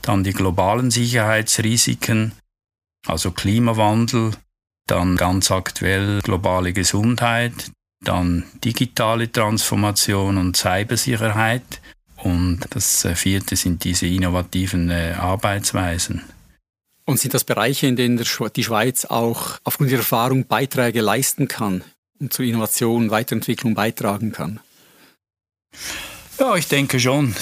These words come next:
Speaker 1: in diesen Fokusthemen ist die Schweiz gut aufgestellt.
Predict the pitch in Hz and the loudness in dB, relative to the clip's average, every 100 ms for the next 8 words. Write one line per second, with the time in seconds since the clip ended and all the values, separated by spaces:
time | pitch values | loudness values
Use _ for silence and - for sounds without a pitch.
0 | - 131 127 127 120 117 - 127 131 123 | -4 -2 2 2 2 2 2 -2 0 -2
1 | - 113 110 107 95 113 98 101 101 101 | 0 0 2 0 0 0 0 2 0 0
2 | - - 60 - 98 117 - - 71 85 | 0 0 -4 -4 -2 -2 -2 -2 -2 -2
3 | 92 - - | -6 -8 -12